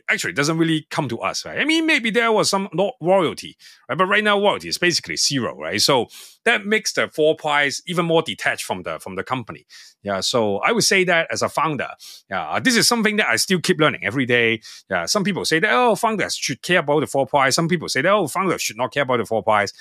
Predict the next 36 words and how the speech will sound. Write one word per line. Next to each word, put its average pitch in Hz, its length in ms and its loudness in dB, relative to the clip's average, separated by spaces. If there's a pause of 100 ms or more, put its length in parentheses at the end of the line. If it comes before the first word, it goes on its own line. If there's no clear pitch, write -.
(160)
I 127 80 0
don't 156 120 2
know, 160 240 2
right? 147 180 2
But 139 160 0
to 123 120 0
me, 151 320 0 (420)
uh, 85 360 0
I, 98 180 2
I 117 140 0
want 170 180 2
to 143 60 2
be 113 220 0
mindful 139 480 -2
of 76 180 -8
that. 95 280 0
Yeah, 95 140 -2
but 110 140 -2
I 123 120 2
also 156 280 2
rep-, 123 260 -2 (200)
uh, 85 360 -2 (280)
remind 143 380 2
our 104 100 0
company 117 280 -4
that, 95 120 -6
hey, 139 220 -2 (400)
uh, - 20 0
uh, 85 440 0 (760)
don't 185 380 -2 (160)
buy 131 240 0
into 101 380 -4
the, 78 380 -4
the, 80 220 -6
the 82 160 -6
hype, 123 480 0